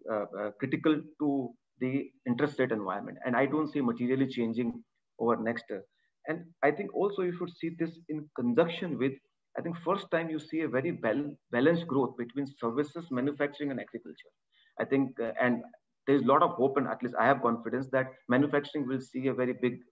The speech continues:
uh, change over next, you know, five, five, ten years. So if manufacturing G D P goes from sixteen percent to twenty, twenty-five percent, you know, you will see that also contributing in a big way. So you have an investment cycle picking up, you have a, uh, you know, uh, services doing very well, you are, uh,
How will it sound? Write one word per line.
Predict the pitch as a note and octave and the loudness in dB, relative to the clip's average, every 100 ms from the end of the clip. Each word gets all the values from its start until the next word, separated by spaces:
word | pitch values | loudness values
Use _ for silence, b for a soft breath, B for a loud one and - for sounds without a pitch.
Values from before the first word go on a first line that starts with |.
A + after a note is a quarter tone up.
| - | -12
uh, | A#2 | -6
change | A#2+ A#2+ A2+ | 0 2 2
over | A2+ | 0
next, | G#2+ A2+ - - | -2 -8 -12 -12
you | A2+ | -8
know, | A2 A2+ | -6 -6
five, | A2+ G#2+ _ G2+ | -10 -10 _ -10
five, | G#2 | -6
ten | A2 G#2+ | -6 -2
years. | D3+ A2+ - b b b b | 0 0 -2 b b b b
So | - E3+ E3+ - | 0 0 -2 -8
if | D3+ | -4
manufacturing | A#2+ D3 F3 E3 E3+ B2 | 0 0 2 0 0 -4
G | B2+ | 0
D | D3 | 0
P | C#3+ | 2
goes | C3+ C#3 | 2 2
from | C3 | -2
sixteen | B2+ B2+ C#3+ C#3 | -8 -6 -4 -4
percent | C3 C3 | -4 -4
to | B2+ | -6
twenty, | C3 B2 B2 | -4 -4 -2
twenty-five | B2+ A#2+ A#2+ A#2+ | -4 -2 -2 -2
percent, | B2 - D3+ A2+ - _ _ _ | 0 2 2 2 -8 _ _ _
you | C3+ | -2
know, | C#3 | 0
you | C3 C3+ | 0 -2
will | D3+ | -4
see | D3 - | -4 -4
that | C3 C3 C#3+ | 4 4 4
also | C#3 - - - _ - | 0 -2 -10 -18 _ -4
contributing | A#2+ A#2 A#2+ A#2+ | -4 -2 -4 -4
in | A#2 | -6
a | G#2 | -8
big | G#2+ | -10
way. | - - | -12 -14
So | - | -6
you | C3 E3 | -2 0
have | E3+ | 2
an | D#3 | 2
investment | A#2+ B2+ D3+ D3 | 0 -4 -8 -4
cycle | B2 C3+ C3 | -4 -4 -10
picking | A#2+ A#2+ | -6 -4
up, | A#2 A2 - | -2 -4 -4
you | A#2 | -2
have | A#2 B2+ | 2 4
a, | A#2 G#2+ _ _ _ _ - | 2 0 _ _ _ _ 2
uh, | A2+ G2 - | 4 4 2
you | A#2 | 0
know, | A2+ A2 - | 2 0 0
uh, | A2 | -2
services | A2 B2+ D3 D3 C3 | 0 0 0 -2 -4
doing | B2 A#2+ | -2 0
very | A#2 A#2+ | 2 2
well, | A#2 A#2 | 2 0
you | A2+ A#2 | -2 -2
are, | A2+ | -2
uh, | G#2 F2 | -6 -10